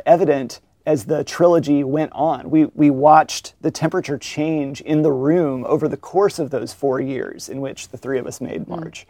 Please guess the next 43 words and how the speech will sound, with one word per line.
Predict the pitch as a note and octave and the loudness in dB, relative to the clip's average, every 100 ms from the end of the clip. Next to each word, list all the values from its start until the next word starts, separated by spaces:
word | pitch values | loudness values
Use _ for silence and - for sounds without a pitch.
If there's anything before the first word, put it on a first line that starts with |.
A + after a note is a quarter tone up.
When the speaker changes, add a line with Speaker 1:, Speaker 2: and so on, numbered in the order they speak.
| _ | _
Speaker 1:
And | - D#3 C#3 C#3 - | -2 0 0 -2 -2
it | B2 - _ - | -4 -4 _ -8
remains | C#3+ C3 B2+ B2+ A#2+ | -4 -2 -4 -6 -4
more | C3 C#3+ D#3 | 0 2 4
vital | C#3 C#3+ C#3+ | 6 4 4
now | C3 C3 C#3+ D3+ | -2 -2 0 0
than | C3 | -2
I | B2 | -8
think | - B2+ | -10 -10
when | B2+ | -8
we | B2+ | -8
embarked | B2+ - - - | -6 -4 -6 -6
on | - | -16
the | |
project. | - - - | -12 -12 -8
Speaker 2:
Mm. | E3+ D#3+ C#3 _ - _ _ _ _ _ _ - | -6 -6 -8 _ -20 _ _ _ _ _ _ -14
Do | F#3+ | -8
you | A3 A#3 | -4 -4
use | F#3+ F#3+ G3 E3+ - | -4 -4 -4 -6 -10
graphic | - D#3+ D#3+ F3 - | 2 6 6 4 -4
art | - D3 C#3+ - _ _ _ | 0 2 0 -6 _ _ _
to | F3 | -6
reach | D#3+ - | -6 -6
different | - C#3 - | -10 -12 -6
audiences, | E3 G3 B3+ A#3+ C#4+ C#4 - | -4 -2 -4 -8 -10 -10 -4
or | F#3 | -4
because | E3 - F#3 D#3 | -4 -8 -12 -10
you | |
can | C#3+ D3 C3+ A#2+ _ | -10 -8 -10 -12 _
do | - F#3+ G3 | -10 -8 -8
things | - F3 D#3+ D3 - | -8 -6 -6 -6 -8
in | D#3 D3+ D3 | -6 -6 -6
graphic | C#3+ C#3 C3 C3 - | -2 -4 -4 -12 -2
art | C3 A2 - _ _ _ _ _ - | -2 -2 -6 _ _ _ _ _ -12
that | B2 | -10
you | |
can't | C#3+ D3+ C3 | -8 -8 -8
do | - C#3 G2+ | -6 -8 -8
in | F#2+ A#2+ - | -12 -14 -16
text | - - - - | -14 -14 -14 -18
or | - - | -14 -14
a | |
movie? | G1+ - - | -14 -16 -18